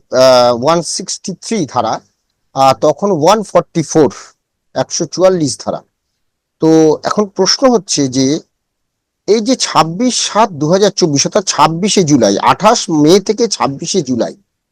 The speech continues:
এর মধ্যেই তো এই ধর্মতলা চত্বরেই তৃণমূল কংগ্রেসের সব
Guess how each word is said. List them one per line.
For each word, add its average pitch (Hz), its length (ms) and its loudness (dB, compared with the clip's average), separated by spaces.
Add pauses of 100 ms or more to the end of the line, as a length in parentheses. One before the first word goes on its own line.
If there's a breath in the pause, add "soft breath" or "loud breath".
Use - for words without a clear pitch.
(920)
এর 247 200 6
মধ্যেই 311 420 6
তো 190 320 4
এই 240 240 6
ধর্মতলা 269 600 6
চত্বরেই 113 640 0 (800)
তৃণমূল 269 440 4
কংগ্রেসের 233 540 2
সব - 340 -2